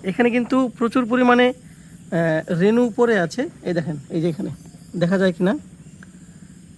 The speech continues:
দেখা যায়? হুম, হয়তো দেখা যাচ্ছে। এই যে অনেকগুলো রেণু পড়ে আছে। তো এই সবগুলো রেণু কিন্তু এই যে এখানে আছে, এই যেগুলোর মধ্যে। হ্যাঁ, এই যে, এই যে দেখেন, আমি এটার মধ্যে এই যে লাগাচ্ছি, আর এই যে,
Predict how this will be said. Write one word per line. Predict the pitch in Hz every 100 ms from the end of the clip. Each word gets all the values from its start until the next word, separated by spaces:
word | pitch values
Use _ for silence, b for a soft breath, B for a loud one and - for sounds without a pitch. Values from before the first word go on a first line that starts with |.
| - -
দেখা | 160 160
যায়? | 226 196
হুম, | 139 - - - - - - - - - - - - - - 160 147
হয়তো | 127 170 175
দেখা | 185 190
যাচ্ছে। | 180 -
এই | 214
যে | 190
অনেকগুলো | 196 226 226 220
রেণু | 214 220
পড়ে | 208 247 214
আছে। | 180 - 320 - B B B -
তো | 220
এই | 220 226
সবগুলো | - 240 226 254
রেণু | 262 262
কিন্তু | 269 254
এই | 233
যে | 233
এখানে | 240 254 220
আছে, | 151
এই | 180
যেগুলোর | 185 196 196
মধ্যে। | 175 143 151 - - B B B -
হ্যাঁ, | 285 220
এই | 175
যে, |
এই | 190
যে | 175 175
দেখেন, | 170 269 320
আমি | 175 180
এটার | 190 220
মধ্যে | 214
এই | 214 190
যে | 196
লাগাচ্ছি, | 175 190 208 - 285
আর | 233 185
এই |
যে, | 175